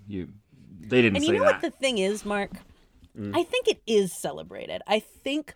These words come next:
Speaker 2: people appreciate it, and it is much like things we've talked about before. It's in our heads,
Speaker 1: Mm.
Speaker 2: you know? I mean, a-, and yes, people will mock you for things or whatever, but also, I feel like over the course of my life, I, people have always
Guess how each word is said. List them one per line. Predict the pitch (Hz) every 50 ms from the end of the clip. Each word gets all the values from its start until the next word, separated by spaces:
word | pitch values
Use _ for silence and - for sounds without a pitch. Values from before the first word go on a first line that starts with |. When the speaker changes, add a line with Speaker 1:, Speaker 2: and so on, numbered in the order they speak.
| _ _ -
Speaker 2:
people | - - 220 214 - - 220 175 -
appreciate | 175 - - - 165 165 - - 196 190 190 196 208
it, | 214 208 - -
and | 185 185 180
it | 175 156 - -
is | 180 175 175 170 170 170 165 160 - - - - - -
much | 190 185 190 220 - - - - -
like | 208 214 196 196 -
things | - 202 190 185
we've | 185 180
talked | - 180 180
about | - - 175 -
before. | - - - 196 185 180 -
It's | - 175 - - -
in | 185 190 180
our | 170 170 165
heads, | 160 175 185 180 185 165 160 156 160 180 175 - _ _ _ _ _ _ _ _ _ - -
Speaker 1:
Mm. | 104 98 95 95 107
Speaker 2:
you | 180 175 175 165
know? | 156 156 151 160 -
I | 233
mean, | 226 226 220 -
a-, | 233 - -
and | 220 208 202 185 - _ -
yes, | 175 - - -
people | - - 175 - 165
will | 160 156
mock | 156 143 123 117 - -
you | - -
for | - - 160
things | - - - - -
or | 151
whatever, | 143 139 139 131 - - - 131 160 - _ _ _
but | - 202 190 180 165 151 - _ -
also, | 185 202 214 - - - 180 160 147 143 147 165 - _ _ _ _ _ _ _ _ _ _ _ _ _ _ _ -
I | - -
feel | - - 339
like | 359 330 -
over | 269 247 240
the | 220 208
course | - 220 220
of | 208 196
my | 190 175
life, | 175 180 208 202 196 - - - -
I, | 165 160 - - 180 -
people | - 214 190 - 190
have | 180 175 165 - -
always | 175 185 190 185 185 180 175 175 170 170 -